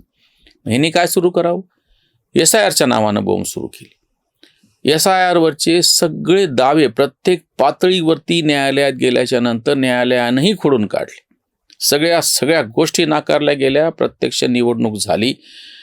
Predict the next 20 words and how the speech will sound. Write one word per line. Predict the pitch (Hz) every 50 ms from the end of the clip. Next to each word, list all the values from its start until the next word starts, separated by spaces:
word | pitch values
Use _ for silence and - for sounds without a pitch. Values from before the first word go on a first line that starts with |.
| - - _ _ _ _ _ - _ _ _ -
मी | 160
परत | 165 160 - 160 190 202
सांगतो, | - - 180 156 143 127 - 156 175 180
निकाल | 170 156 156 - - 185 196 185
राहिला | 185 180 185 180 190 185
बाजूला, | 165 165 156 151 175 175 156
म्हणजे | 139 135 120
निकाल | 110 123 127 - - 170 180
कोणाच्या | 175 - - 143 151 165 180 180 208 190
बाजूनं | 170 170 170 165 185 185 190 185
राहिला | 175 175 175 175 180
ही | 160 170 185
बाजूला, | 160 170 170 170 180 165 156 - - - _ _ _ _ _ _ _ _ _ _ _ _ -
व्यवस्थित | 107 117 127 143 160 165 - - - 214 185
निवडणूक | 190 170 160 151 151 147 143 147 143
झाली, | 135 123 131 127 127 139 156 170
अतिशय | 156 131 - - 139 131 - 151 143
चांगलं | 131 - 127 117 123 135 151 170
मतदान | 160 147 135 127 - 120 117 123 123 123
झालं, | 113 98 98 95 110